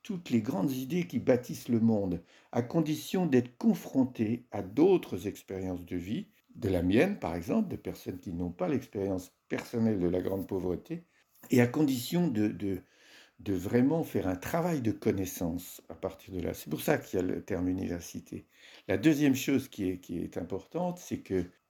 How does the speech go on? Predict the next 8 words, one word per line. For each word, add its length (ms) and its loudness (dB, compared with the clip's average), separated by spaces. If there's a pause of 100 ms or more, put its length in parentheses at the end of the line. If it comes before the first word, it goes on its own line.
À 60 6
l'université 640 4
populaire, 720 -2
c'est 180 -12
un 100 0
lieu 300 4
où 140 2
aussi, 520 -4